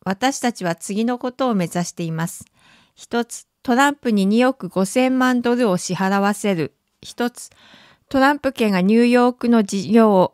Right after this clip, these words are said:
永久に運営することを禁止する。一つ、トランプとトランプオーガニゼーションがニューヨークで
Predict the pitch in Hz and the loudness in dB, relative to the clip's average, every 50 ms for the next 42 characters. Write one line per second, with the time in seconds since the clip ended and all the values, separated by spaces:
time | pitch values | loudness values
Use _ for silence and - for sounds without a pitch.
0 | _ - 214 226 240 247 240 - - 262 269 262 262 262 262 262 - - _ - | _ -2 0 2 2 0 0 -2 -2 0 2 2 4 4 2 2 0 0 _ 2
1 | 247 254 254 254 254 254 254 254 - 254 247 247 - 240 233 - 277 247 226 208 | 4 4 4 4 4 4 2 0 0 -2 -2 -2 -2 -2 -2 0 2 2 2 0
2 | - - 226 214 208 202 - 202 190 - - 175 175 151 - _ _ _ _ _ | 0 0 2 2 2 0 -2 -4 -4 -2 -2 0 0 0 -2 _ _ _ _ _
3 | _ _ - - - - 247 247 - - - - _ _ _ _ _ _ _ - | _ _ -20 -12 -4 -2 -2 -2 -2 -6 -14 -14 _ _ _ _ _ _ _ -6
4 | - 233 254 269 277 277 - - - - 208 196 - - _ _ _ - 233 240 | -2 0 2 2 2 0 -4 -10 -6 -4 -2 -2 -2 -4 _ _ _ -4 -2 0
5 | 262 262 - - 240 240 240 233 - 254 254 247 247 240 - 254 247 254 247 - | 0 0 -2 0 0 0 0 2 2 0 0 0 0 0 0 0 0 0 0 -2
6 | 208 190 185 180 175 175 180 190 - _ _ _ _ _ _ _ 247 240 262 269 | -2 -2 -2 -2 -2 -2 -2 -2 -6 _ _ _ _ _ _ _ 0 2 4 4
7 | 269 262 269 269 269 262 - - 233 190 196 185 - | 4 4 4 4 2 2 0 -2 0 2 2 2 0